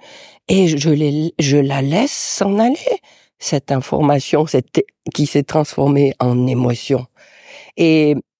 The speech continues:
je dis pas que tout ça se fait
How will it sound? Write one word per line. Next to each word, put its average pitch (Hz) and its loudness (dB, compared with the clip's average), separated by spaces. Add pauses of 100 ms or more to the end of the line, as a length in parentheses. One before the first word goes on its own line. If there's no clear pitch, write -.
(2000)
je 170 2
dis 175 -2
pas 220 -2
que - -2 (180)
tout 226 0
ça 208 -2
se 170 -4
fait 180 0